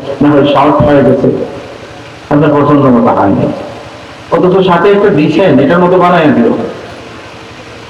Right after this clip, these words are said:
এখন যেটা দিছেন এটা বাদ দিয়ে সেটার ইচ্ছে মতো বানায়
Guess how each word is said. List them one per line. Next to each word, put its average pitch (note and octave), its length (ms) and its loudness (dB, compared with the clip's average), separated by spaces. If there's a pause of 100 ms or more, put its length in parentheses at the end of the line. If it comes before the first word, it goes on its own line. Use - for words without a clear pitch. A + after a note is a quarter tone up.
(240)
এখন D#3+ 220 2
যেটা F3 180 4
দিছেন F#3 300 2
এটা F#3 160 2
বাদ F#3+ 320 2
দিয়ে G3 180 4
সেটার E3 260 4
ইচ্ছে F3+ 160 2
মতো D3 160 2
বানায় A#2+ 280 0